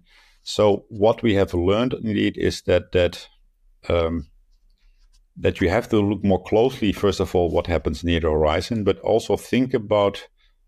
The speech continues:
the black hole a-, as different than just all the particles that sort of have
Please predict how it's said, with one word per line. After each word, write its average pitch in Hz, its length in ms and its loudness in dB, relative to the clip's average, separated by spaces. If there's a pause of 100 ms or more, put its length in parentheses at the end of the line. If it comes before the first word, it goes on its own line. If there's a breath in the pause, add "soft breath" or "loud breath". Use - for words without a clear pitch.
(160)
the 95 100 0
black 95 380 2
hole 101 400 2
a-, 92 180 0
as - 300 -4 (200)
different 117 400 0
than 95 220 2
just 98 440 0 (280)
all 101 180 4
the 98 80 2
particles 98 680 0
that - 300 0
sort 87 160 0
of - 80 -2
have 82 160 0